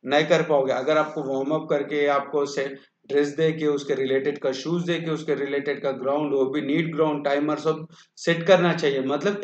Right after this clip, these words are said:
everything should be ready before the, before the practice and before the training also, every should, everything should be ready, right? इससे और एक क्या होगा, most importantly इंजुरीज,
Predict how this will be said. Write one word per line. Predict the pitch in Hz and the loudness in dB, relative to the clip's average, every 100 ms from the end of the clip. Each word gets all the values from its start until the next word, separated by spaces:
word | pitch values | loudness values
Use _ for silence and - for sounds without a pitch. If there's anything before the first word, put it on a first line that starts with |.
| 147 | 0
everything | 147 196 202 208 202 | 2 0 2 2 2
should | 202 190 | 2 4
be | 196 | 4
ready | 185 165 131 - _ _ _ | 4 2 -2 -8 _ _ _
before | 143 135 165 185 196 | -8 -4 0 2 4
the, | 202 - 165 160 - _ - | 2 0 -4 -6 -8 _ -10
before | 135 151 180 185 | -6 2 4 4
the | - | 4
practice | 143 127 - - 220 226 | 0 -2 -4 -4 -2 0
and | 220 175 | 0 0
before | 175 180 175 | -2 -2 0
the | 180 170 | 0 0
training | 147 151 147 | -2 -2 0
also, | 143 147 - - 139 | -2 -2 -6 -4 -2
every | 143 151 208 208 | -2 0 -2 0
should, | 208 175 165 143 | -2 -2 -4 -4
everything | - 208 214 208 202 | -2 -2 0 -2 0
should | 208 170 | -2 2
be | 208 | 4
ready, | 180 139 131 - _ _ - | 4 2 -6 -10 _ _ 2
right? | 196 170 - - | 2 2 -8 -8
इससे | 165 226 | 0 2
और | 170 196 | 6 6
एक | 214 220 214 | 6 2 0
क्या | 214 | 4
होगा, | 208 220 269 269 - - _ _ 147 143 - | 4 4 0 -2 -14 -20 _ _ -12 -12 -8
most | 143 202 240 - | 2 4 4 4
importantly | 208 175 175 147 147 131 120 143 220 294 - _ _ _ - | 0 2 2 2 0 -4 -4 -4 -4 -4 -10 _ _ _ -12
इंजुरीज, | 131 147 151 180 185 180 156 127 | -8 -6 -2 2 4 4 0 -2